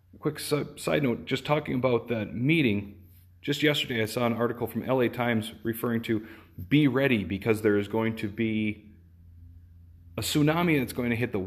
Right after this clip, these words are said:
West Coast." This whole article is breaking down where it would happen, how it's gonna happen.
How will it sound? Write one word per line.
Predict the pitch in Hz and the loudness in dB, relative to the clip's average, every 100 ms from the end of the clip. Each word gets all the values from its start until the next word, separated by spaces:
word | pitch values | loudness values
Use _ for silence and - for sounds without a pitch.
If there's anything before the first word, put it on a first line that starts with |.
| 143 | -2
West | 165 - | -2 -6
Coast." | - - - - - - - - - - | -8 -8 -10 -16 -20 -20 -20 -20 -20 -6
This | 120 | -2
whole | - 160 | 0 0
article | 139 135 135 113 | 0 0 0 -2
is | |
breaking | 95 117 120 117 | 0 0 2 0
down | 113 104 98 | 2 0 2
where | 127 139 | 4 4
it | 120 | 2
would | 107 | 0
happen, | 117 113 110 | -2 -2 -4
how | 104 123 | -4 -4
it's | 123 | -4
gonna | - 117 | -4 -2
happen. | 110 110 107 - | -2 -2 -4 -6